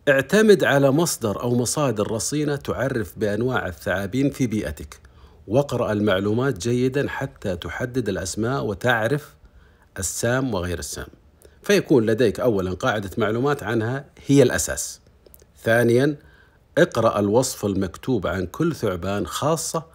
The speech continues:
وصف الرأس وتشكيل الألوان،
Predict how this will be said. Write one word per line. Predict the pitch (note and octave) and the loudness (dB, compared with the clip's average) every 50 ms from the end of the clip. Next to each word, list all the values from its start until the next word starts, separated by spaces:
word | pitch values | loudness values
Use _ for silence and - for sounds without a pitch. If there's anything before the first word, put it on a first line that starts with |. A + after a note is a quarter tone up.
| - _ _ _ _ - | -20 _ _ _ _ -6
وصف | - A2+ B2+ - - - - | -2 -2 -2 -2 -4 -6 -6
الرأس | G#2 F#2 F2+ G2 A2+ C#3+ D#3 D3 - - - _ _ _ _ _ _ _ | -6 -4 -4 -4 -4 -4 -6 -8 -12 -14 -18 _ _ _ _ _ _ _
وتشكيل | F#2+ F#2 E2+ - G2+ - - - - C#3 D3 C#3 | -8 -8 -6 -6 -8 -8 -10 -8 -4 -2 0 2
الألوان، | B2+ A2 G2+ F#2+ F#2 E2+ E2+ E2+ D2+ D#2 | 2 0 0 -2 -4 -2 -2 -4 -4 -6